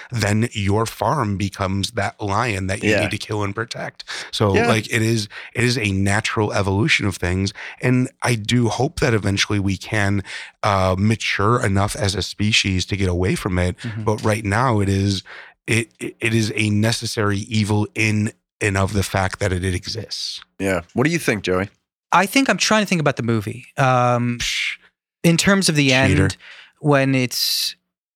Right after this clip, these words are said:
Speaker 3: between almost the two ideologies of the commoner and the woodcutter, between the idea of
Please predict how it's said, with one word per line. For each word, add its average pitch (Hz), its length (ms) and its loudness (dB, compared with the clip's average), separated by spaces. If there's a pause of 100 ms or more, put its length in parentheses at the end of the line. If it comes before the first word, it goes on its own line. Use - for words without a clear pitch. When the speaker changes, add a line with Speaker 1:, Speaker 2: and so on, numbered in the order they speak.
(280)
Speaker 3:
between 156 920 2
almost 151 480 2
the 131 60 0
two 156 200 2
ideologies 131 760 2
of 113 140 -2
the 113 80 -2
commoner 135 600 0
and 120 120 0
the 110 60 -2
woodcutter, - 640 -6 (440)
between 156 400 2
the 143 60 4
idea 135 440 2
of 127 640 2